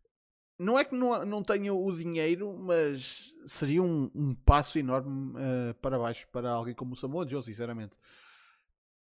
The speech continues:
Agora, se ele fosse para a A E W, ele teria de ir na capacidade de lutador. É que eu acho que ele, especialmente na A E W, na A E W tem comentadores a dar com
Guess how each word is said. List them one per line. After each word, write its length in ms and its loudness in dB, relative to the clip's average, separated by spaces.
Agora, 720 2
se 260 0
ele 120 8
fosse 280 0
para 120 2
a 40 6
A 60 6
E 80 4
W, 640 2
ele 160 4
teria 440 2
de 160 -4
ir 100 -2
na 120 -2
capacidade 600 -2
de 40 -2
lutador. 420 2
É 80 0
que 100 0
eu 100 8
acho 180 2
que 100 -20
ele, 160 0
especialmente 840 8
na 140 2
A 120 4
E 60 6
W, 340 4
na 120 0
A 20 6
E 60 8
W 200 6
tem 160 2
comentadores 760 -2
a 80 4
dar 200 -6
com 280 -8